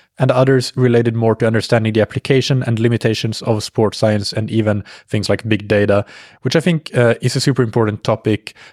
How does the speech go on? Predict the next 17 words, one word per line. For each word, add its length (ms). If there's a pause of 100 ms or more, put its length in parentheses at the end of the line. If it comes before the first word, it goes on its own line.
to 80
have 160
a 40
good 280
understanding 580
of, 280
especially 600
if 180
you 160
are 80
interested 440
in 240
using 420
things 240
like 140
sports 320
science 320